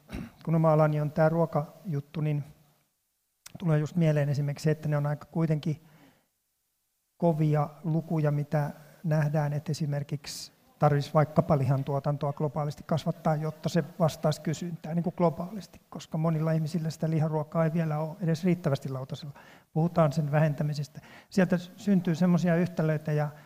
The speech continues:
kuvioita, että aika vaikea niin kuin helposti tarjota mitään ratkaisuja.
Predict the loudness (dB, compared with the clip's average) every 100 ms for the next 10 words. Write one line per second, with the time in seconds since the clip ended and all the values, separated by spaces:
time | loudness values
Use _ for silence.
0 | -20 -20 _ -2 0 0 -2 -2 -2 0
1 | 2 2 4 6 4 2 0 0 -4 -4
2 | -4 -6 0 6 6 4 -6 -8 -8 -14
3 | _ _ _ _ _ _ 2 4 2 -2
4 | -2 -2 -2 -4 -6 -12 -12 -12